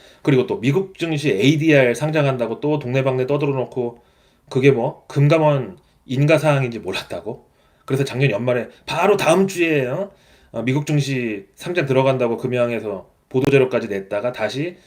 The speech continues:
올해 일월 중에 추진한다고 그랬다가 지난 오월 초였나?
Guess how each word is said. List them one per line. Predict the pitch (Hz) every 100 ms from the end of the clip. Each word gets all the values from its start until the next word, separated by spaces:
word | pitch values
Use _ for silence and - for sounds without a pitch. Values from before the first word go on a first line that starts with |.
| _ _
올해 | 120 135 123
일월 | 110 143 160 147
중에 | 139 139
추진한다고 | 139 156 156 143 135 127
그랬다가 | 120 107 113 156
지난 | 147 127 131 107 - _ _ -
오월 | 113 151 147
초였나? | 196 175 117 160